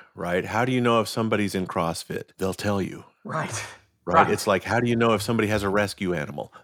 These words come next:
Speaker 1: They'll tell you. If they're a vegan, they'll tell you.
Speaker 2: Right. Right.
Speaker 1: Right? And so it's one of those groups where it's like, no, people identify so strongly with it that they feel the need to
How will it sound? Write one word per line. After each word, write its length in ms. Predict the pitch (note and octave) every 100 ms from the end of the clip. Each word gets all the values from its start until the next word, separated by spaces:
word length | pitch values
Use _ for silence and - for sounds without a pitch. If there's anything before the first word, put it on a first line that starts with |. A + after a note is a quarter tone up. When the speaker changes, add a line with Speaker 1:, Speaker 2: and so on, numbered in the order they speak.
| _
Speaker 1:
They'll 220 | F#2 F#2 G2+
tell 320 | - F#2 E2+
you. 260 | B1 G1+ - - - -
If 120 | A#2+
they're 180 | - G#2
a 40 | F#2+
vegan, 440 | A#2 C3+ E3+ F3 -
they'll 200 | - F2
tell 300 | - G2 F2+
you. 280 | - - - - -
Speaker 2:
Right. 280 | C3 A2+ - - _ _ _ -
Right. 160 | C#3
Speaker 1:
Right? 300 | F#2+ F2 G2+ -
And 240 | G#2+ G2
so 280 | - A2 G2
it's 200 | G#2+ -
one 260 | F#2+ B2 F#3
of 320 | F3+ G#2+ F#2+
those 480 | G#2+ C3 C#3+ C3+ A2
groups 720 | F2+ G#2 B2 G2 - - -
where 160 | F#2+
it's 180 | F2+ -
like, 200 | F#2+ E2+
no, 100 | F#2
people 420 | - D#3+ A#3 G#3+ -
identify 800 | - G2+ _ A2+ B2+ C#3+ G#2+ F2+
so 240 | - D#3
strongly 840 | F#3+ - - G2 A2+ D3+ E3 G2+
with 260 | D2 C#2 C2
it 220 | C#2+ - -
that 160 | F#2+
they 100 | G2+
feel 360 | F2+ - D3+ C3
the 120 | A2
need 340 | G2 A2 A2
to 140 | -